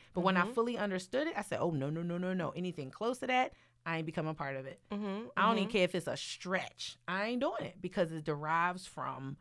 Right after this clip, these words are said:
Speaker 1: certain ideologies that I do not believe in.
Speaker 2: That's what I would say,
Speaker 1: So
Speaker 2: too.
Speaker 1: that's,
Speaker 2: Like, if
Speaker 1: that's,
Speaker 2: anything,
Speaker 1: yeah.
Speaker 2: yes.
Speaker 1: So I don't,
Speaker 2: Look at the
Speaker 1: mm-mm.
Speaker 2: origin.
Speaker 1: Yeah.
Speaker 2: You know
Speaker 1: Look
Speaker 2: what
Speaker 1: at
Speaker 2: I
Speaker 1: the
Speaker 2: mean?
Speaker 1: origin.
Speaker 2: What
Speaker 1: Mm-hmm.
Speaker 2: is, what is the, what is the origin? What is
Speaker 1: Yeah.
Speaker 2: it,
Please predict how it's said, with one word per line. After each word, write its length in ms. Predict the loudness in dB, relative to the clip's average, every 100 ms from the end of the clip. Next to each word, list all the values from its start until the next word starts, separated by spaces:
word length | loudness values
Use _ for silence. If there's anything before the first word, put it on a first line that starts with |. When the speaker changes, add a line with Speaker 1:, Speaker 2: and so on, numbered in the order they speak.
| -16 _ _ -12
Speaker 1:
certain 540 | 0 2 2 2 0
ideologies 800 | 0 0 2 4 4 2 -2 -2
that 160 | -2 0
I 60 | -2
do 140 | -2
not 200 | -4 -4
believe 300 | -4 -4 -6
in. 160 | -12 0
Speaker 2:
That's 200 | 2 4
what 120 | 4
I 120 | 4 4
would 160 | 0
say, 140 | -2 0
Speaker 1:
So 200 | 0 -2
Speaker 2:
too. 180 | -2
Speaker 1:
that's, 180 | 2 4
Speaker 2:
Like, 200 | 4 2 0
if 180 | -4
Speaker 1:
that's, 160 | 0 2
Speaker 2:
anything, 540 | 2 2 -2 -2 -4 -6
Speaker 1:
yeah. 120 | -2 -2 -2
Speaker 2:
yes. 200 | -6 -12 -6
Speaker 1:
So 120 | -2
I 140 | 2
don't, 80 | 4
Speaker 2:
Look 240 | 4 2
at 160 | -2 0
the 100 | 0
Speaker 1:
mm-mm. 40 | 2
Speaker 2:
origin. 600 | 4 4 2 -4 -4 -8 -12
Speaker 1:
Yeah. 180 | -10 -10 -12 -4
Speaker 2:
You 120 | 0
know 100 | 2
Speaker 1:
Look 80 | 2
Speaker 2:
what 20 |
Speaker 1:
at 40 | 2
Speaker 2:
I 20 |
Speaker 1:
the 60 |
Speaker 2:
mean? 120 | 2 2
Speaker 1:
origin. 280 | 0 -2 -8 -10 -2
Speaker 2:
What 180 | 2 6
Speaker 1:
Mm-hmm. 140 | 6
Speaker 2:
is, 160 | 4 -2
what 220 | -2 2
is 180 | 2 0
the, 400 | 0 0 0 -4 -12 -14 -2
what 140 | 0
is 100 | 0
the 160 | -2 0
origin? 540 | 0 -2 -4 -8 -6
What 160 | -4 -2
is 100 | 0
Speaker 1:
Yeah. 60 |
Speaker 2:
it, 100 | -2